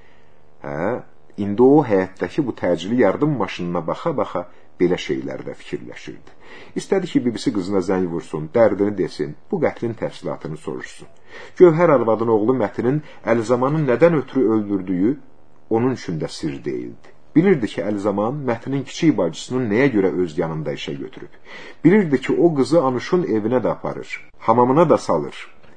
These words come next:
Özü də Anuşun gözü baxa-baxa. Hər halda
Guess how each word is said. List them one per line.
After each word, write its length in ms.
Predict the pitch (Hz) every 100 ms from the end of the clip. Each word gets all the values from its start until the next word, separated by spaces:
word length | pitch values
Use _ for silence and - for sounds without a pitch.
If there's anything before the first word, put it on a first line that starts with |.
| - -
Özü 220 | 127 156
də 160 | 180 156 - -
Anuşun 460 | 110 107 - 147 107
gözü 240 | 98 104
baxa-baxa. 640 | 90 85 87 - - - - - - - - - - - - - - - - -
Hər 160 | - 170
halda 380 | 117 90 117 117